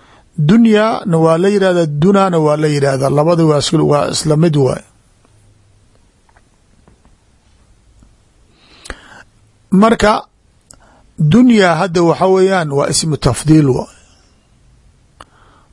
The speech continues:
Oo dunyaa tii dhawaansha badneed way macnaheeda noqonaysa.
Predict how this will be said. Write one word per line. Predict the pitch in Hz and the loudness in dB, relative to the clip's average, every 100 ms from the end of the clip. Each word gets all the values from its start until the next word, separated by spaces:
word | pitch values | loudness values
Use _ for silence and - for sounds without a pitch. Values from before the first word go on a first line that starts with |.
| - | -8
Oo | 156 | -4
dunyaa | 143 143 190 180 147 | -2 2 2 2 0
tii | - 151 | 0 0
dhawaansha | 147 151 160 147 165 | 0 0 0 -2 -4
badneed | 143 139 135 143 147 135 | -4 -2 0 0 0 0
way | 135 | -2
macnaheeda | 131 123 143 147 135 | -2 -2 0 0 0
noqonaysa. | 135 135 131 120 | -2 -2 -2 -4